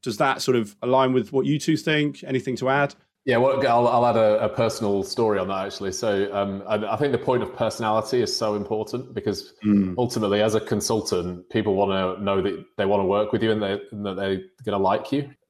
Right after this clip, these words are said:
Speaker 2: as well as the fact that you're gonna add value to their business. So, um, I'm a power lifter. That's my sport. Most of you have probably never heard of it. It involves lifting weights. I wrote this really dubious article on LinkedIn drawing a parallel between the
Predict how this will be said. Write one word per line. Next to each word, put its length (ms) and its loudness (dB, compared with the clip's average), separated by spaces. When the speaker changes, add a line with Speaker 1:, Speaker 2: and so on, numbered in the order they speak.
Speaker 2:
as 140 2
well 160 4
as 120 2
the 60 0
fact 200 0
that 60 0
you're 100 0
gonna 180 0
add 160 -2
value 240 2
to 140 -6
their 140 0
business. 380 -4
So, 300 -2
um, 340 0
I'm 180 2
a 40 4
power 300 2
lifter. 300 -4
That's 180 -2
my 140 0
sport. 500 -2
Most 220 -4
of 80 -6
you 60 -8
have 120 -8
probably 200 -4
never 120 -4
heard 220 -2
of 60 -4
it. 120 -2
It 40 -8
involves 300 -4
lifting 280 -6
weights. 340 -2
I 100 2
wrote 320 2
this 400 -2
really 640 2
dubious 800 0
article 500 0
on 80 2
LinkedIn 520 -2
drawing 280 0
a 60 -6
parallel 520 2
between 300 -2
the 120 -8